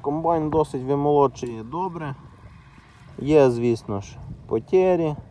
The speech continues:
втрати, але без цього ніяк. Е, самі бачите, який комбайн. Йому років да років. І щоб в нього не було втрат,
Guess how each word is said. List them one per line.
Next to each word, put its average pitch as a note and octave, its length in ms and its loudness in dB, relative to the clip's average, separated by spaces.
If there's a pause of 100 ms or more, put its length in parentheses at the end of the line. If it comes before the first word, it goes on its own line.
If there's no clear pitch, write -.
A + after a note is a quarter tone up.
(1500)
втрати, C3+ 600 2 (480)
але B2 340 2
без A#2 220 -2
цього C3+ 320 2
ніяк. G#2+ 380 0 (1500)
Е, G#2+ 320 -4
самі C3 300 -6
бачите, A#2+ 380 2
який A2 260 -4
комбайн. C#3 500 2 (1600)
Йому B2 280 2
років C#3 380 6
да B2 100 6
років. G#2 360 2 (1200)
І A2 340 -2
щоб G#2 280 -14
в A2+ 40 -14
нього C3 300 -4
не A#2 120 -10
було A#2 300 -8
втрат, C#3 320 0